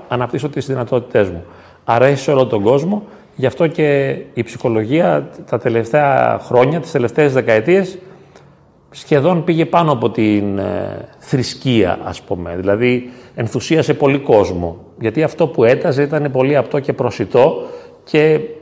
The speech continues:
ήταν κάτι που το ήθελε κανείς άμεσα. Είναι σαν να σου δίνουν λεφτά κατευθείαν, ας πούμε. Δηλαδή, σου δίνει αυτό που θες, χαρά. Ενώ στην Εκκλησία έχουμε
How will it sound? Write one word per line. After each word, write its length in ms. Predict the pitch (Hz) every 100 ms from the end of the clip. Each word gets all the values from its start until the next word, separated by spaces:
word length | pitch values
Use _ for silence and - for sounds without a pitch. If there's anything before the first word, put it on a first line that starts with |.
| -
ήταν 220 | 170 185
κάτι 240 | 202 196
που 100 | 190
το 100 | 185
ήθελε 300 | 196 185 196
κανείς 360 | 185 185 190 -
άμεσα. 520 | 185 123 87 - 85 - - _ -
Είναι 140 | 143
σαν 160 | 135 160
να 60 |
σου 140 | 160 139
δίνουν 240 | 143 151
λεφτά 260 | 139 - 156
κατευθείαν, 600 | 147 120 - 135 110 87
ας 100 | 85
πούμε. 260 | 90 90 - - - _ _ _ _ _ _ _ _ _ _ _ _
Δηλαδή, 440 | - 113 131 131 -
σου 200 | - 123
δίνει 240 | 113 143 143
αυτό 200 | - -
που 100 | -
θες, 340 | 131 101 -
χαρά. 640 | - 117 104 107 92 - - - - - _ _ _ _ _ _
Ενώ 640 | 117 113 127 131 127 120 - - - - _ _ _ _ _ _
στην 240 | - 120
Εκκλησία 400 | 107 101 85 156
έχουμε 400 | 135 139 131 135